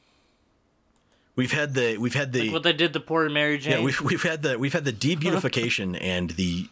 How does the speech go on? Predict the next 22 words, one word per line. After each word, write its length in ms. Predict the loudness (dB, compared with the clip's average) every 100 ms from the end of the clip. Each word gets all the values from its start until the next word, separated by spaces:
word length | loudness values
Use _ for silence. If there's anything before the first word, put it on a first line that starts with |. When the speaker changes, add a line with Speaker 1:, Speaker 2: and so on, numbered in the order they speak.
| -6
Speaker 1:
the 380 | 0 0 0 -4 -14 _
defeminization 840 | -2 0 0 0 0 0 0 -2 -2
of 340 | -2 -2 -4 -12 -20 _ _
female 440 | -4 0 2 0 0
characters 520 | 0 0 -2 -4 -2
in 100 | -2
the 60 |
West, 360 | 0 0 0 -2
and 120 | -2 -2
it 120 | 0
is 240 | 0 -2 -8 -20 -4
absolutely 720 | -2 0 -2 -2 -2 -2 -2
atrocious. 840 | -2 -4 -2 -2 -2 -2 -4 -4 -8 _ _ _ _ _ _ _ _ _ _ _ _ _ _ _ _ _ _ _ _ _ _ _ _ _ _ _ _ _ _ _ _ _ _ _ _ _ _ _ _ _ _ _ _ _ _ -4
Listeners, 260 | 0 0
I'm 80 | 0
not 160 | 0 0
saying 220 | 0 0
every 180 | 2 2
woman 420 | 2 2 2 0
should 220 | -2 0
be 100 | -2
pretty, 400 | 0 -2 -2 -8